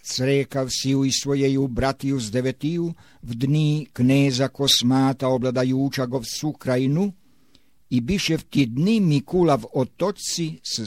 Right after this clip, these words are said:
svetuju Luciju vjedino.” Evo, to je taj slavni tekst naše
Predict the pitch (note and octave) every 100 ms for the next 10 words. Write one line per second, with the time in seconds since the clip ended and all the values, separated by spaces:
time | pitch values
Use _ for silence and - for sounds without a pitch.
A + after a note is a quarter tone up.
0 | - G2 C#3+ E3+ E3+ D#3+ D3 C#3+ - B2+
1 | B2+ A#2+ A#2 A2+ - A2 G#2 G#2+ G#2 G2
2 | F#2+ G#2 - - _ _ _ _ _ _
3 | _ _ _ - B2+ A#2 - _ - A#2
4 | G#2+ - G2 G2 - _ - - A2+ G#2+
5 | G2+ G#2 - G2+ F#2 - - C3 G2+ G2
6 | F#2+